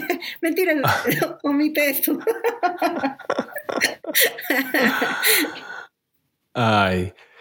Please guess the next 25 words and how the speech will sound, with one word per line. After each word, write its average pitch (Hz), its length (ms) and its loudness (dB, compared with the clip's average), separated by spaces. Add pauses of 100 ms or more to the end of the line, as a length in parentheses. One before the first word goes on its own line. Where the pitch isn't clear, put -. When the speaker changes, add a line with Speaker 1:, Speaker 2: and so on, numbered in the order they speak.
(260)
Speaker 2:
Y 175 120 2
mira, 190 320 4
Gina, 156 360 4 (240)
eh, 127 520 0 (360)
háblame 233 300 4
un 208 80 4
poco 214 240 2
de 208 60 4
los 113 180 2
ambientes. 107 920 2 (2000)
¿Hay 139 300 2
como 180 360 4
una 135 460 4
mejor 135 520 2
práctica 156 600 0
para 113 220 4
ciertos 143 440 2
tipos 151 360 2
de 127 80 4
pruebas 127 480 2
en 127 140 4
ciertos 131 500 2
tipos 151 280 2
de 127 60 4
ambientes? 143 720 2